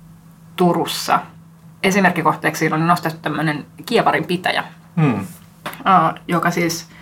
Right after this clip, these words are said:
Speaker 1: kievarin pito oli tarkoin säädeltyä tietysti kruunun
Speaker 2: Mm.
Speaker 1: puolesta ja, ja siinä oli semmoista tietty tämmönen maksu, joka piti suorittaa. Ja kuitenkin siis, äh, kievarin pito on tapahtunut niinku samassa talossa kuin missä tää kievarin pitäjä on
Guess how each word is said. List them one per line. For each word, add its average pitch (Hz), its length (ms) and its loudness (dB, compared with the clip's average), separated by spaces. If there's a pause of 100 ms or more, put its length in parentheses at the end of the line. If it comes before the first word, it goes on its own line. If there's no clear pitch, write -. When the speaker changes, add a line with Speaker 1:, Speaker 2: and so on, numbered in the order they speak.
(300)
Speaker 1:
kievarin 180 380 4
pito 165 320 2
oli 151 140 -2
tarkoin 160 360 2
säädeltyä 214 640 2 (320)
tietysti - 540 -4
kruunun 175 280 2
Speaker 2:
Mm. 175 40 -2
Speaker 1:
puolesta 190 420 2
ja, 160 160 4
ja 156 120 0
siinä 156 300 -4
oli - 140 -4
semmoista - 400 -10
tietty - 260 -6
tämmönen 175 420 -2 (200)
maksu, - 280 0
joka 180 140 2
piti 160 180 -4
suorittaa. 175 560 0
Ja 170 120 0 (880)
kuitenkin 190 340 4
siis, 185 280 -4
äh, - 60 -6 (640)
kievarin 185 320 4
pito 180 200 2
on 180 100 6
tapahtunut 185 640 0 (260)
niinku 156 180 -4
samassa 175 400 2
talossa 165 560 2
kuin 180 100 -8
missä 160 180 -2
tää - 140 -2
kievarin 160 360 0
pitäjä 160 260 -2
on 156 60 -2